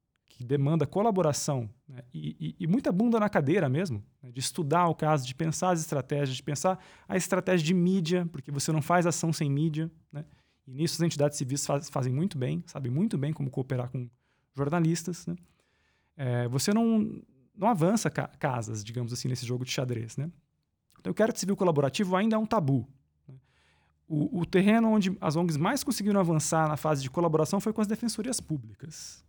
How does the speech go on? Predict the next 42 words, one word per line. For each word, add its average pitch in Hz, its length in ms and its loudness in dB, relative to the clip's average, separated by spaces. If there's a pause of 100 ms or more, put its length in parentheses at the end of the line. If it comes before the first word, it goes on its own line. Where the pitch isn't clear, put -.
(240)
E 214 200 4
isso, 294 200 2
eu 269 60 0
diria, 190 340 0 (120)
em 196 60 -8
razão 190 280 0
de 196 80 0
uma 208 60 4
estratégia 185 500 -2
que - 80 -6
nós 185 140 -2
tivemos 180 240 -2
de 170 80 -6
formação, 226 640 -6 (160)
porque 131 340 -6 (640)
em 151 80 -14
dois 143 160 2
mil 196 120 6
e - 20 2
dezesseis 185 480 2
nós 190 160 0
começamos 190 440 2
a 175 60 0
fazer 175 220 -4
formação 214 680 0
com 190 80 -2
os 147 60 2
defensores 139 720 -4 (640)
sobre 127 220 -4
proteção 131 280 -2
de 117 60 -2
dados 120 160 -4
pessoais. 117 420 -6
Inclusive, 123 320 -12
foi 214 100 -4
dado 226 140 4
um 240 80 0
curso 190 300 0
aqui 156 140 -2
em - 20 2
São 135 160 -4
Paulo, 143 340 2